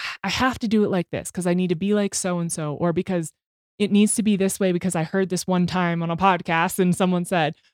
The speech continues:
right? And, but it doesn't apply to them. And so they're not being genuinely who they are. So I think that's a really important part of the process and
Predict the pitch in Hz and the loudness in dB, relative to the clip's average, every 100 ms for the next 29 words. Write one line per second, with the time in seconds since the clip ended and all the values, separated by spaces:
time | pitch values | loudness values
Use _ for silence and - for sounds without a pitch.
0 | - 202 214 - 214 208 - _ _ _ | 2 6 6 6 6 6 4 _ _ _
1 | - 220 214 214 202 170 - 175 190 233 | 2 4 6 4 4 0 0 2 4 4
2 | 277 302 247 196 - 196 180 202 202 196 | 2 2 2 0 4 2 2 2 2 2
3 | 196 180 190 185 170 170 170 170 165 156 | 0 0 0 2 0 0 0 -2 -4 -4
4 | 170 160 160 156 143 190 - _ _ _ | -4 -2 -4 -4 -4 -6 -10 _ _ _
5 | _ _ - 226 208 233 240 294 - 240 | _ _ -2 2 4 4 2 0 0 -2
6 | 180 185 190 185 185 123 - 180 170 165 | 0 2 2 0 -2 -4 -2 -2 -2 -4
7 | - 165 - 196 208 185 170 | -4 -4 -2 -2 -2 -2 -2